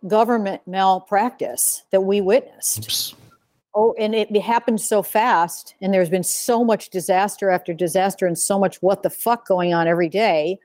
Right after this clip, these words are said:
Speaker 1: that we can't even com-, comprehend it. I mean, you have to watch Totally Under, Totally Under Control, the Alex Gibney documentary, just to see it encapsulated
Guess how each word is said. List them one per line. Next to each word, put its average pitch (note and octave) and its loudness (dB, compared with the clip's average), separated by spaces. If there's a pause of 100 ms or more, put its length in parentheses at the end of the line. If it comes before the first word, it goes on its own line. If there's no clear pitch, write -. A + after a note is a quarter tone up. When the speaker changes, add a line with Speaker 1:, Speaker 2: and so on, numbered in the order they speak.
(460)
Speaker 1:
that A3 2
we A#3+ 2
can't A#3+ -2
even G#3 0
com-, F#3+ -2
comprehend G#3+ -2
it. A3 0
I F3+ 0
mean, F#3 -6
you G3 -4
have A3 -2
to A3 0
watch G3 -2
Totally G3 0
Under, F#3 -2 (100)
Totally A3 2
Under G3 -2
Control, A3+ -2
the F3+ 2
Alex F3+ 0
Gibney A3+ 0
documentary, F3 0 (320)
just B3+ -2
to B3 0
see C#4+ 0
it - -4 (320)
encapsulated F#3 0